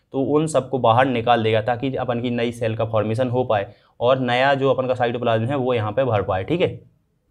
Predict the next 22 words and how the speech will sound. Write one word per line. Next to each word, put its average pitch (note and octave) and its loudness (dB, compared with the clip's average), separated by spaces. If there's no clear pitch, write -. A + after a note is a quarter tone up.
तो A#2+ 6
neurolemma C#3+ 2
tube C#3 0
become C#3 2
empty, A#2+ -4
खाली B2 2
हो C3+ 2
जाएगी, C3+ 2
क्योंकि C3 -6
उसको B2+ -6
macrophages B2 -4
ने C3 -2
सब A#2+ -4
उसके A2 -6
अंदर B2 2
जो B2 -2
भी B2+ -2
था B2+ 2
बाहर A#2 2
निकाल A#2 2
दिया C3+ 2
है। D3 -2